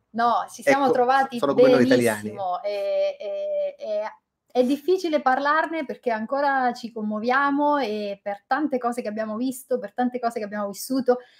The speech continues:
Speaker 1: ci siamo trovati benissimo in Argentina e torneremo,
Speaker 2: Quel-,
Speaker 1: torneremo.
Speaker 2: l'unica cosa negativa, tra virgolette negativa, cioè veramente importante dell'Argentina è che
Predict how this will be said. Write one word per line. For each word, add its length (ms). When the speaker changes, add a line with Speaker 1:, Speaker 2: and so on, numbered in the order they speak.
Speaker 1:
ci 140
siamo 480
trovati 640
benissimo 800
in 80
Argentina 580
e 120
torneremo, 640
Speaker 2:
Quel-, 160
Speaker 1:
torneremo. 520
Speaker 2:
l'unica 340
cosa 460
negativa, 840
tra 140
virgolette 520
negativa, 480
cioè 260
veramente 320
importante 560
dell'Argentina 880
è 220
che 480